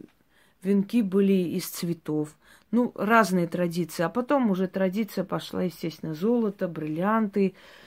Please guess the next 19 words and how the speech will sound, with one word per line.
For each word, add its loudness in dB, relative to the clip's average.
м, -6
или 0
уже 0
сейчас -4
уже -6
бижутерия, 4
скажем, -4
у -6
кого 4
какой -2
достаток. -4
Так 0
что 0
венец — 4
это -4
понятие 0
не 2
только -6
христианское. -10